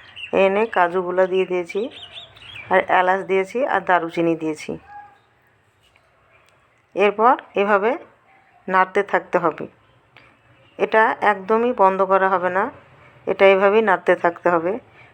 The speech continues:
আমার ভিডিওটি যদি ভালো লাগে, অবশ্যই লাইক, কমেন্ট, শেয়ার করে দেবেন। আর আমার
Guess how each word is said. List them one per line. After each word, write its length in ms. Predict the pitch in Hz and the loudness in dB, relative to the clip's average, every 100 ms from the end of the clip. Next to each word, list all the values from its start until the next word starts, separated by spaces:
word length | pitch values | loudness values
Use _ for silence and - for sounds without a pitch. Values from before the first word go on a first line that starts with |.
| - | -4
আমার 160 | 185 208 185 | 0 0 0
ভিডিওটি 400 | 196 175 190 196 190 | -4 -2 -4 -4 -6
যদি 160 | 190 196 190 | -4 -4 -2
ভালো 160 | 175 175 | -2 -2
লাগে, 200 | 175 175 202 185 | -4 -4 -4 -4
অবশ্যই 420 | 175 185 - 208 185 | -4 -12 -8 -4 0
লাইক, 180 | 170 180 - | -2 -2 -4
কমেন্ট, 280 | 175 180 185 | -2 -2 -6
শেয়ার 200 | - 175 175 | 0 0 2
করে 160 | 180 175 | 0 -2
দেবেন। 200 | 170 180 254 - - - - - | 0 0 -2 -10 -20 -20 -20 -2
আর 60 | 185 | 0
আমার 160 | 190 | 0